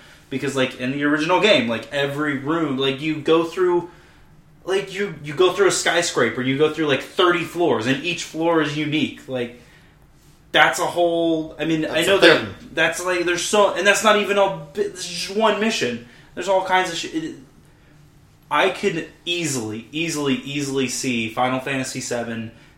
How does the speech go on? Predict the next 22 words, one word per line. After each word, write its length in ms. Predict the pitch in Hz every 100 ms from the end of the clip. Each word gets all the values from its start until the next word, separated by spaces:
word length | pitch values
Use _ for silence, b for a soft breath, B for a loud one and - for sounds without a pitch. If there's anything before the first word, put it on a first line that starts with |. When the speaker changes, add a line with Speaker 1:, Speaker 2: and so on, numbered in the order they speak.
| -
Speaker 1:
being 260 | 131 123
turned 340 | - 135 127 120
into 280 | 117 120 117
three 280 | - 131
or 80 | 120
more 240 | 117 117 110
games 540 | 117 113 110 110 - B B
that 380 | 120 113 - - - - _ -
I 180 | 123 131
would 220 | 135 123
say 200 | - 131
are 220 | 117 113
worth 340 | 113 127 117 -
sixty 340 | 127 - 120
dollars. 560 | 113 110 117 127 - - b b b
I'm 100 | 131
not 160 | 147 143
saying 240 | 165 143
they 160 | 127 117
will 340 | 156 202 151
be, 360 | 127 104 - - - b b -
but 220 | 127 123